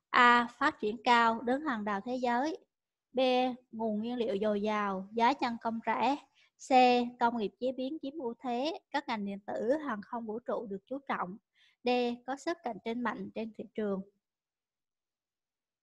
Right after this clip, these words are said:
Như vậy, đáp án đúng của câu hỏi này là đáp án B.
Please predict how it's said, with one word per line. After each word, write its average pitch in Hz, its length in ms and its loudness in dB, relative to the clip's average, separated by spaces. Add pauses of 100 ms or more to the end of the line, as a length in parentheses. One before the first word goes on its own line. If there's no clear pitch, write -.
(160)
Như 254 100 0
vậy, 233 160 0
đáp 226 180 -4
án 285 280 -4
đúng 254 300 -4
của 220 200 -8
câu 240 180 -6
hỏi 233 180 -8
này 208 360 -6
là 196 160 -2
đáp 240 200 0
án 269 220 -4
B. 240 60 2